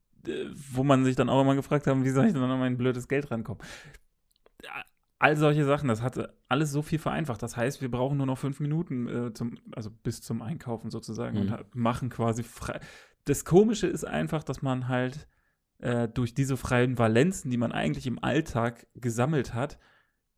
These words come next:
Speaker 1: trotzdem immer noch sehr wenig Zeit insgesamt
Speaker 2: Ja, irgendwie umso
Speaker 1: behandelt.
Speaker 2: schneller alles geht, umso weniger Zeit hat man.
Speaker 1: Genau, also
Speaker 2: Das ist das
Speaker 1: ich
Speaker 2: Paradoxe daran.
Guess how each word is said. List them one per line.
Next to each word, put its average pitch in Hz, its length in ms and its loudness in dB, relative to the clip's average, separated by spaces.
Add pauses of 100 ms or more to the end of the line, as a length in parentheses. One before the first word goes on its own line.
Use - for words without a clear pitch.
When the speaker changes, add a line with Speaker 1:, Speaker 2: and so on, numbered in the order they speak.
(140)
Speaker 1:
trotzdem 156 440 0
immer 139 180 -2
noch 135 120 -4
sehr 139 300 2
wenig 143 260 0
Zeit 131 320 -2
insgesamt 120 720 -2 (360)
Speaker 2:
Ja, 143 120 2
irgendwie 151 220 6
umso 139 160 2
Speaker 1:
behandelt. 123 160 4
Speaker 2:
schneller 156 260 8
alles 131 280 0
geht, 139 220 0
umso 127 220 0
weniger 135 300 2
Zeit 127 180 -2
hat 139 180 0
man. 90 220 -6 (120)
Speaker 1:
Genau, 151 360 2
also 120 180 0
Speaker 2:
Das - 360 -6
ist 127 40 -2
das 120 80 0
Speaker 1:
ich - 60 -10
Speaker 2:
Paradoxe 127 500 0
daran. 87 360 -10